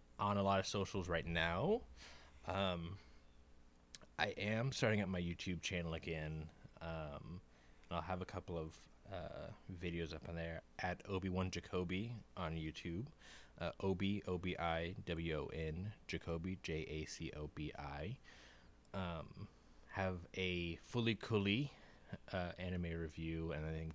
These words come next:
gonna do, uh, either Smiling Friends or JoJo's next. Either one of those. Um,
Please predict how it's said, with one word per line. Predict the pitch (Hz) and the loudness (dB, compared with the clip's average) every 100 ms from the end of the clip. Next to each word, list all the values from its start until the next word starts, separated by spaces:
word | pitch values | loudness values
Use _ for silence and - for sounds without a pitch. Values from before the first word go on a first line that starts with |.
| - - | -6 -2
gonna | 80 | -2
do, | 76 76 73 - - - - - | 0 0 -2 -6 -14 -18 -16 -2
uh, | 78 - | 0 4
either | 98 107 | 6 6
Smiling | - 107 104 135 147 | 4 6 6 6 4
Friends | - 151 156 120 | 4 4 4 2
or | 82 - | 0 0
JoJo's | 85 80 71 69 57 76 - | 2 2 2 -2 -4 -6 -4
next. | 76 - - - - - - - | -4 -4 -4 -6 -4 -8 -12 -8
Either | 90 85 78 | -2 0 0
one | 73 | -2
of | 67 | -4
those. | 67 110 - - - - - - - - - | -4 -4 -4 -6 -10 -16 -18 -18 -18 -10 -2
Um, | - 82 78 71 - | 2 2 2 -2 -6